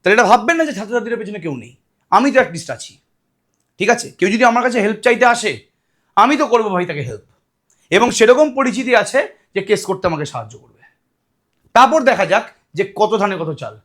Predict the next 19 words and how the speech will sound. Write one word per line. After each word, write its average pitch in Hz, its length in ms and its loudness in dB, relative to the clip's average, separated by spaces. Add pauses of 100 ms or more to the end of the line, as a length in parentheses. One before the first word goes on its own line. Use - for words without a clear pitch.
(260)
কার 208 180 4
কি 208 120 -12
ক্ষমতা 120 360 -16
আছে, - 220 -20 (380)
সেটা 156 160 -6
আমি 143 120 -4
দেখে 120 200 -16
নেবো। - 160 -20
এবার - 240 -20 (1160)
সবাইকে 190 340 0
all 208 180 0
the 214 80 -2
best 254 220 -6 (460)
এবং 185 340 -4 (180)
পরীক্ষাটা 262 420 0
খুব 233 180 -8
ভালো 156 180 -6
করে 147 180 -10
দে। 196 160 -14